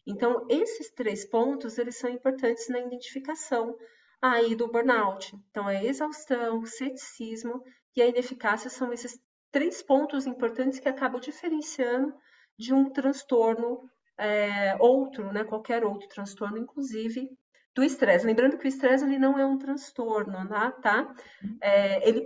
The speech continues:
pode levar, é uma porta de entrada para um adoecimento, né?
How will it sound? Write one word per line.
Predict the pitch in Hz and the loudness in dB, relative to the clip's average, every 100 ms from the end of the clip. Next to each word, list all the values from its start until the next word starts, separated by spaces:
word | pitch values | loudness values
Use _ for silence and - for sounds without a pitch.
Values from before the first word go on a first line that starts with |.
| - | 2
pode | 240 285 349 226 | 4 4 2 -2
levar, | 196 190 180 175 | -8 -2 0 2
é | |
uma | 185 196 | 0 -2
porta | - 247 311 - 269 | 0 4 4 2 -4
de | 240 | -4
entrada | 214 208 196 185 | -8 -2 -2 -4
para | - | -10
um | 190 | -10
adoecimento, | 180 175 - 190 185 185 262 269 359 _ _ _ - | -10 -12 -14 -8 -6 -6 -8 -10 -14 _ _ _ -6
né? | 190 220 - | -4 -4 -8